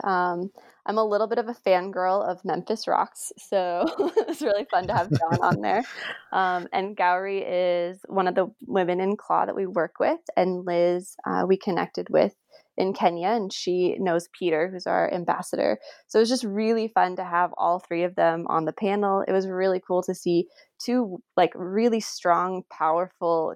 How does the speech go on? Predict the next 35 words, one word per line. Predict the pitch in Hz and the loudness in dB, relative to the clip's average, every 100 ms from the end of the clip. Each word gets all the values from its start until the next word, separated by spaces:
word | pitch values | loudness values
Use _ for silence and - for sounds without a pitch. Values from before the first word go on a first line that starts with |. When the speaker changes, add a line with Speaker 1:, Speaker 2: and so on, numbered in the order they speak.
| - | -6
Speaker 1:
kick-ass | - - 185 185 175 | -2 0 0 0 -2
women, | 165 165 170 226 - - _ - | 0 0 0 -2 -8 -20 _ -4
uh, | 160 - 62 - - - _ _ _ _ - | 0 2 0 -2 -8 -18 _ _ _ _ -4
talking | 165 185 208 | -2 -2 -4
about | 202 180 185 | 2 2 2
the | |
climbing | 190 175 165 175 | -2 0 0 -2
community | - 220 233 262 277 - - | -2 0 2 0 0 -2 -2
in | 185 185 185 | 0 0 -2
a | |
context | - 170 180 180 - | -2 -2 0 0 0
that | - | -4
you | 180 | 0
don't | 175 170 - | 2 2 0
see | 190 | -2
a | 180 | 2
lot | 165 170 | 2 2
of | 180 | 0
women | 165 165 | -2 -2
from | 165 180 170 - - - _ - | 0 0 0 -2 -10 -20 _ -2
other | 190 190 | 0 0
countries | - 175 175 175 170 170 - - | -4 -8 -2 0 0 -2 -12 -8
talking | - 165 180 170 | -6 -2 -2 -2
about | - - - _ _ _ - - | 0 0 0 _ _ _ -8 -8
climbing | - - - 196 | -4 -2 0 0
community | 190 175 | 0 0
and | 170 170 | -2 0
being | 180 175 | 2 2
these | 170 180 | 0 -2
leaders | 165 170 170 180 180 | -2 0 2 0 -2
of | 175 | -2
movements | 170 170 175 175 170 196 - - | 0 0 0 0 0 -2 -8 -10
for | - 180 170 | 0 2 2
their | 170 | -2
communities. | - 170 - - - - | -4 -4 -2 0 2 0